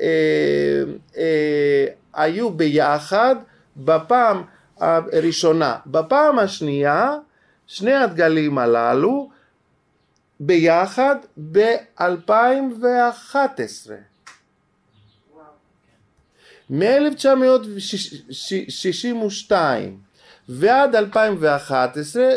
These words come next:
שני הדגלים האלה לא היו באותו טקס בחיים.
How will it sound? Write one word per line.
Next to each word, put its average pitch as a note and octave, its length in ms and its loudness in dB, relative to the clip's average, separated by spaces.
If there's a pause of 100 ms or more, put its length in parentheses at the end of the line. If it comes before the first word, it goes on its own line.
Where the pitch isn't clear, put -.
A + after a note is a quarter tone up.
(120)
שני A#3 300 -2
הדגלים E3+ 600 0
האלה A#3 360 2
לא C#4+ 300 4
היו C4+ 320 -2
באותו A#3+ 420 0
טקס D4 640 -4 (2250)
בחיים. G3+ 580 0